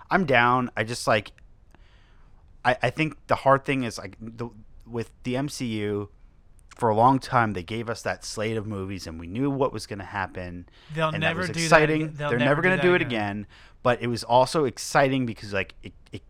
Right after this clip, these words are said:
Speaker 1: it, like, gave us that anticipation. And right now, the only movies that we know about are Captain Marvel, Avengers Four, and Spider-Man. And there's, like, you know, maybe a, a Guardians Three will come back together at some point.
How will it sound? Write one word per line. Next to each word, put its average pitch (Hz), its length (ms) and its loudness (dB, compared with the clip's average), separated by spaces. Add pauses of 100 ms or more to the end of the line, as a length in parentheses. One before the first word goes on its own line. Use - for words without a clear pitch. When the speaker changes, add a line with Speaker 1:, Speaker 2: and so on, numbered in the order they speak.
(120)
Speaker 1:
it, 107 80 -6
like, 98 240 -8
gave 117 180 -4
us 107 140 -2
that 98 140 -2
anticipation. 90 1000 -8 (400)
And 104 120 -8
right 131 160 4
now, 135 240 2
the 120 140 -8 (100)
only 135 320 -2
movies 110 440 -4
that 107 120 -6
we 92 120 -8
know 101 200 -2
about 80 360 -4
are 80 60 -12
Captain - 380 -8
Marvel, 104 420 -2 (760)
Avengers 90 360 -8
Four, 92 480 0 (680)
and 92 80 -12
Spider-Man. 85 560 -2 (640)
And 104 120 -8
there's, 87 180 -6
like, 92 220 -4 (140)
you 101 120 -10
know, 82 240 -8 (220)
maybe 165 420 4
a, 160 60 0 (260)
a 135 120 -2
Guardians 147 580 4
Three 143 140 -2
will 139 120 2
come 139 200 -2
back 127 220 6
together 110 320 -2
at 87 60 -8
some 92 180 -10
point. 76 320 -14